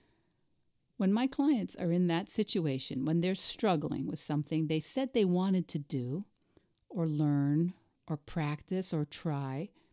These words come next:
and it isn't happening, one of the things we try is adding something to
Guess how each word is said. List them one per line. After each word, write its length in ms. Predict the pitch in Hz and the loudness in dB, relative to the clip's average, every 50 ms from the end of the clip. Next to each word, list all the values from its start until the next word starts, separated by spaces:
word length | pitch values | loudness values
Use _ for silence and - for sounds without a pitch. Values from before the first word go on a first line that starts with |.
| _ _ _ _ _ _ _ _ _ - | _ _ _ _ _ _ _ _ _ -6
and 140 | - 160 156 | -2 0 0
it 140 | 160 - _ - | 0 -2 _ -2
isn't 240 | 190 196 190 214 - | -2 -2 -2 -2 -4
happening, 580 | 165 165 175 170 175 - - 208 233 254 269 277 - _ _ _ _ _ _ _ _ _ _ _ _ _ _ _ _ _ _ _ _ _ _ _ _ _ _ _ _ _ _ _ _ _ _ _ - | -2 -2 0 0 -2 -2 -2 0 2 2 2 2 0 _ _ _ _ _ _ _ _ _ _ _ _ _ _ _ _ _ _ _ _ _ _ _ _ _ _ _ _ _ _ _ _ _ _ _ -2
one 180 | 240 254 277 302 | 2 4 4 4
of 100 | 359 359 | 4 4
the 120 | 349 269 | 0 0
things 380 | - - 202 196 190 190 180 - | 0 0 -2 -2 0 -2 -4 -4
we 120 | 196 185 | -6 -8
try 320 | 180 - - 185 170 165 170 | -8 -8 -8 -8 -6 -6 -6
is 200 | 160 160 - - - | -6 -8 -10 -12 -12
adding 340 | 202 180 180 175 180 185 175 | -10 -8 -6 -4 -4 -4 -4
something 760 | - - - - 190 190 180 - - 170 170 170 160 143 - _ _ _ | -4 -4 -4 -2 -2 -2 -2 -4 -4 -2 -2 -2 -2 -6 -8 _ _ _
to 460 | - - - 175 165 160 156 156 156 | -12 -8 -6 -4 -2 -2 -2 -2 -4